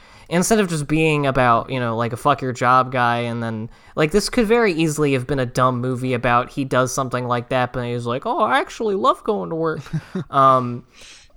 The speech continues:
Speaker 1: but instead he, you know, is, is, uh, put right up against the sort of machinery, uh, of the whole thing, and, uh, just says his piece and ends up, uh, benefiting from it,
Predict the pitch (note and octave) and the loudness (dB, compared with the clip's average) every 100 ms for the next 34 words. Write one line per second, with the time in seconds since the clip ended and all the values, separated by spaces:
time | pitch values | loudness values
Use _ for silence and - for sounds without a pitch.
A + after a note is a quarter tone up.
0 | - D3+ - E3+ E3+ D#3+ - _ - F3+ | -14 -14 2 4 4 2 -4 _ -4 -2
1 | E3+ - A3 G#3+ F#3+ F#3+ F#3+ F3+ F3 A3 | -2 2 4 4 2 -2 -2 -2 -2 0
2 | D#3 C3+ E3+ E3 D#3 D3+ D#3+ D3+ C#3 C3 | 2 2 0 2 0 0 -2 -2 -2 -6
3 | - - - C#3+ C#3+ B2 A#2+ A#2 A2 G#2+ | -12 -14 -14 -2 2 2 2 0 -4 -6
4 | - - F3 - - - - F#3+ F#3 D3+ | -12 -18 -18 -16 -18 -12 0 0 0 2
5 | D#3+ D#3 D3+ C#3+ C#3 C#3 - - B2+ - | 4 4 0 0 0 -2 -6 -12 -12 -2
6 | C3 B2+ A#2+ - C#3+ C#3 A#2+ A#2 A#2 C3 | -2 0 -4 -6 -4 -4 -2 -2 -4 -6
7 | - B2+ A#2+ A2+ A2+ A2+ - _ - - | -6 -4 -4 -4 -6 -8 -14 _ -20 -16
8 | G2 A#2+ A2+ C3+ A2+ A#2+ A2+ A#2 A2+ C3 | -8 -6 -8 -10 -6 -4 -4 -6 -6 -6
9 | D#3+ - - - - _ - C#3+ C#3 C3 | -8 -12 -20 -20 -20 _ -4 -2 0 0
10 | C3 C3 B2+ A#2+ - B2 B2 A#2+ C3 C3+ | 0 -4 -6 -10 -6 -2 -2 -2 -4 -6
11 | - D#3+ C#3+ C3 - D#3+ D3+ C3+ - - | 0 0 0 -6 -6 -4 -2 -4 -6 -8
12 | D3 D3+ F3 F3+ E3+ - - - - C3 | -2 0 2 2 2 0 -20 -10 0 4
13 | B2+ B2 C#3+ G#3 A#3+ D3+ C3+ B2 A#2+ - | 4 2 0 2 0 -2 -2 -4 -8 -10
14 | - A#2+ A#2 A#2 C#3+ | -2 -2 0 -2 -6